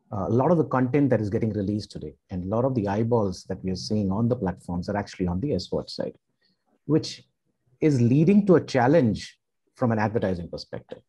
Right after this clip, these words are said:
which is that honestly, there are not enough impressions available to really deliver a campaign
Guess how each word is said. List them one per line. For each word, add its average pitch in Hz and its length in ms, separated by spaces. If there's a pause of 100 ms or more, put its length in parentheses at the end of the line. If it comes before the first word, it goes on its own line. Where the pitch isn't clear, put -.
(100)
which 117 260
is 139 180
that 120 280 (580)
honestly, 160 360
there 127 180
are - 20
not 127 200
enough 117 280
impressions 123 560
available 104 440
to 101 120
really 110 460
deliver 101 400
a 95 60
campaign 95 600